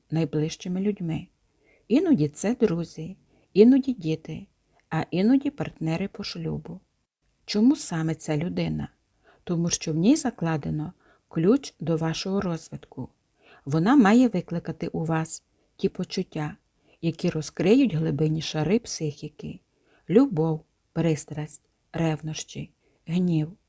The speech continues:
страх, радість. Через неї ви маєте зустріти власні слабкі і сильні сторони. Юнг називав цей процес індивідуацією, шляхом до цілісності.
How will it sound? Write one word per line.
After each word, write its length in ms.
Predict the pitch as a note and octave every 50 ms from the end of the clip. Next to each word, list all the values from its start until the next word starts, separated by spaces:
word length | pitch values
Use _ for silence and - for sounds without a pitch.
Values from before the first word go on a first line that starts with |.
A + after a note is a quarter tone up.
| _ _ _ _ _ -
страх, 440 | - - - - D#3+ D3+ D3 D3 C#3+ - _ _ _ _ _ _ _
радість. 720 | - - D3 D3 C#3+ C#3 - - - - - - _ _ _ _ _ _ _ _ _ _ _ -
Через 340 | - - E3+ E3 D#3 - -
неї 240 | G3 C4 D#4+ D4 A3+
ви 140 | - E3
маєте 440 | D#3 D#3 D#3 D3+ D3+ D3+ D3 - D#3+
зустріти 840 | D#3 - G#3+ G#3+ - - - D#3+ D#3 D#3 _ _ - - D3+ D3+ - _ _ _ _ _ _ - - _ -
власні 600 | D#3+ D#3+ D#3+ D#3 G3 - - - C4 C4+ D4 - -
слабкі 560 | - - - D#3+ - - - - - G3+ A3+
і 180 | B3 - G3+ F#3
сильні 380 | - - D#3+ D#3+ E3+ F3 F#3
сторони. 640 | - - - - D#3 D3+ D#3 D#3+ D3+ D#3 D#3+ F3 - _ _ _ _ _ _ _ _ _ _ _ _ _ _ _ _ _ _ _ _ _ _ _ _ _ _ _ _ -
Юнг 280 | F3+ F#3+ G3 F#3+ F3+ -
називав 560 | E3+ E3 E3+ D#3+ E3 F3 E3+ F#3+ A#3+ D4+ E4
цей 280 | D#4 - - - E3 D#3+
процес 680 | - - E3 E3 D#3+ - - E3 D#3 D3+ - - - _ _ _ _ _ _ _ -
індивідуацією, 1200 | - A3+ B3 B3 C4 B3 B3 A3+ A#3 A#3 G3+ D#3 D3+ D#3 D3+ - - C#3+ D#3 D#3+ D#3 E3 - - - _ _ _ _ _ _ _ _ _
шляхом 720 | - - - D#3+ D#3+ D#3 D3+ - - G3 B3 C4+ C4+ C4+ _ _ _ _ _
до 120 | D3 A#3
цілісності. 1080 | A#3+ - - - E3+ D#3 D3 C#3+ D#3 - - - D3+ D#3+ - - - - - - _